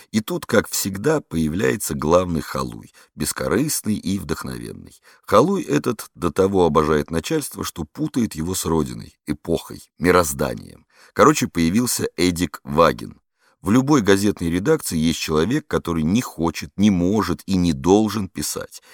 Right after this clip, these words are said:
и не пишет годами. Все к этому привыкли и не удивляются. Тем более, что журналисты, подобные Вагину, неизменно утомлены и лихорадочно озабочены.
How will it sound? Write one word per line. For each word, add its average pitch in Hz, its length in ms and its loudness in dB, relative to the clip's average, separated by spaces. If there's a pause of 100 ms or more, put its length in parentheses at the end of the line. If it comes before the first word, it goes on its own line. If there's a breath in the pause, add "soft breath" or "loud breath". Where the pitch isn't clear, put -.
(160 soft breath)
и 143 80 0
не 143 140 2
пишет 104 380 -2
годами. 67 540 -2 (260 soft breath)
Все 156 200 0
к - 40 -4
этому 92 300 0
привыкли 113 460 -2
и 131 340 -4
не 90 180 0
удивляются. 78 840 -2 (220 soft breath)
Тем 92 160 -2
более, 98 240 4
что 80 180 -4
журналисты, 90 640 -4
подобные 107 460 0
Вагину, 90 500 -4 (200 soft breath)
неизменно 87 640 2
утомлены 71 640 -6
и 131 160 0
лихорадочно 82 800 0
озабочены. 69 720 -6